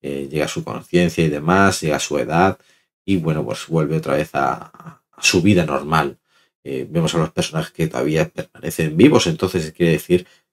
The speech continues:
que ese accidente tampoco fue, eh, de alguna manera, eh, catastrófico para todo el pueblo, pero se convirtió en ese, en esa cúpula, en ese momento,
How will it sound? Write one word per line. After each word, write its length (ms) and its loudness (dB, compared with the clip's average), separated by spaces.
que 160 0
ese 240 2
accidente 560 0
tampoco 520 -2
fue, 720 -2
eh, 180 -6
de 100 -8
alguna 220 0
manera, 320 0
eh, 220 -2
catastrófico 640 -4
para 120 -2
todo 140 0
el 120 -2
pueblo, 320 -2
pero 140 8
se 160 6
convirtió 500 6
en 80 4
ese, 380 4
en 100 0
esa 240 0
cúpula, 360 2
en 60 2
ese 200 0
momento, 680 0